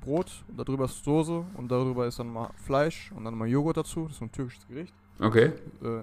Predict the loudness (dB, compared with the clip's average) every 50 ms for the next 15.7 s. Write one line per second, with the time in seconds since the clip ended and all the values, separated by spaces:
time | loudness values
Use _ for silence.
0 | -8 -8 -8 -6 0 2 2 2 2 2 2 2 2 2 -2 -6 -10 -12 -8 -6
1 | -4 -4 -4 -6 -8 -10 -14 -12 -10 -6 -2 0 0 2 2 2 0 -2 -4 -8
2 | _ _ -20 _ _ _ -20 -20 -20 _ _ _ -20 _ _ _ _ _ _ _
3 | _ -6 -4 -4 -4 -6 -6 -10 -12 -12 -12 -10 -10 -12 -12 -8 -8 -8 -4 -4
4 | -2 0 0 0 0 0 -2 -2 -2 -2 -2 -2 -4 -4 -6 -6 -6 -4 -4 -6
5 | -6 -4 -4 -4 -4 -2 -2 -2 -2 0 0 -2 -2 0 -2 -2 -2 -2 -2 -4
6 | -4 -4 -4 -2 -2 0 0 -2 -2 -4 -10 -20 -20 -20 -10 -2 0 2 2 4
7 | 4 4 4 4 2 2 0 -2 -2 -2 -2 -2 -2 0 0 0 0 -2 -4 -6
8 | -6 -6 -6 -8 -8 -10 -12 -14 -18 -20 -20 -20 -20 -20 -16 -4 -2 2 4 6
9 | 8 10 10 10 10 8 8 6 6 6 6 6 6 8 8 6 4 4 2 0
10 | -2 -2 -4 -12 -20 -16 -12 -10 -10 -10 -10 -10 -14 -14 -16 -16 -16 -4 0 2
11 | 4 4 4 2 2 0 0 2 4 6 6 4 2 -4 -12 -12 -14 -14 -16 -20
12 | -20 -20 -20 -18 -18 -18 -18 -20 -20 -20 -20 -20 -20 -20 -10 0 4 6 6 6
13 | 4 2 4 6 6 6 6 4 0 -2 0 0 0 2 2 0 0 -2 -8 -14
14 | -20 -20 -18 -8 -4 -2 0 2 2 4 4 4 4 4 4 4 4 0 -2 -2
15 | -2 0 0 -2 -2 -2 -4 -8 -14 -14 -12 -12 -12 -12